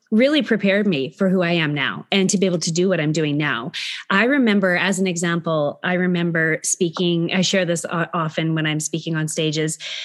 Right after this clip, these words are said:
I share the, the story about I used to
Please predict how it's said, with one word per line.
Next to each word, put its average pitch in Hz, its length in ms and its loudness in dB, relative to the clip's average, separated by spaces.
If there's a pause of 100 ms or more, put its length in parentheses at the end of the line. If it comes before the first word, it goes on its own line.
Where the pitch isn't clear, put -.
(300)
I 185 220 2
share 180 440 2
the, 170 380 0
the 185 140 -2
story 175 440 0
about 165 400 0
I 180 80 0
used 190 400 0
to 165 500 0